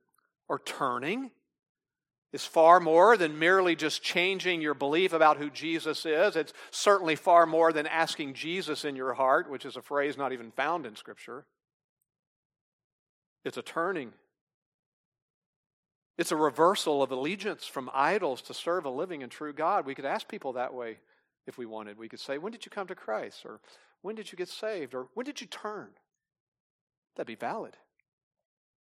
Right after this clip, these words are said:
This all brings up something controversial, unfortunately, in Christian circles. It brings up the topic of the lordship of Christ. Now, there are people who articulate the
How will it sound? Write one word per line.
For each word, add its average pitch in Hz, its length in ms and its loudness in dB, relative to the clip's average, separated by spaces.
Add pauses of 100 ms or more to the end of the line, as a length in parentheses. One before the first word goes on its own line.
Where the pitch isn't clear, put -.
(1800)
This 208 140 -8
all 208 140 4
brings 165 320 -6
up 170 100 -2
something 107 400 -12 (140)
controversial, 202 840 -2
unfortunately, 143 800 -10 (220)
in 127 160 -16
Christian 139 360 -12
circles. - 640 -14 (840)
It 185 160 2
brings 226 320 -2
up 233 140 2
the 170 80 -6
topic 226 520 -4
of 143 100 -10
the 147 100 -4
lordship 147 720 -8 (580)
of - 120 -10
Christ. - 560 -8 (2250)
Now, 151 140 6
there 196 160 4
are 160 80 2
people 151 440 -8
who 151 200 -8
articulate 131 920 -8
the 123 100 -12